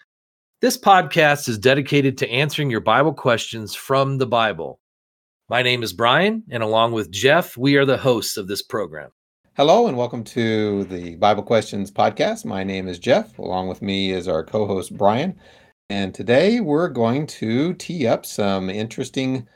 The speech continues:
Speaker 2: questions from a variety of different topics. Brian?
Speaker 1: Yeah, this is always kind of a fun one to do. We've done a couple of these in the past, and, you know, we do have a, a section on our website where you can find popular questions. And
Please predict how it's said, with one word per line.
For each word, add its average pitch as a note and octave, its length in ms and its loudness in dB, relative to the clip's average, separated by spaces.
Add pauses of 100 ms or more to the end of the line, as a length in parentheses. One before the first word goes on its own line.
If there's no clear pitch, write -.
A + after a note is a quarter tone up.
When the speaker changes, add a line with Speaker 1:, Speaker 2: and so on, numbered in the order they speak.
(120)
Speaker 2:
questions F3+ 480 -2
from A2+ 200 -4
a F2+ 220 -2
variety F2 640 0
of E3+ 80 -2
different G3 200 -4
topics. - 520 -4 (180)
Brian? D#3+ 400 -2 (680)
Speaker 1:
Yeah, E3+ 160 8
this F#3 220 2
is E3 100 2
always D3 300 6
kind C#3 160 0
of A2 80 -2
a G2+ 80 -2
fun G2+ 540 -4
one G2+ 160 -8
to F#2 80 -8
do. F#2 320 -8 (120)
We've G#2+ 220 -8
done G#2+ 160 -2
a G2+ 60 -2
couple G#2 340 -6
of F#2+ 100 -8
these G2 220 -6
in F#2+ 80 -10
the F#2+ 100 -6
past, F#2+ 600 -4
and, F2+ 280 -6 (640)
you A#2 80 -8
know, A2 120 0
we B2 140 0
do D#3 160 4
have B2+ 160 6
a, G#2 260 4
a G2+ 60 -4
section C3 420 0
on G#2+ 160 0
our F#2+ 80 0
website G2+ 600 0
where G2 140 -8
you G#2 120 -8
can G#2 180 -8
find D#3 360 -4
popular F#2 400 -4
questions. F#2+ 640 -8
And F#2+ 200 -12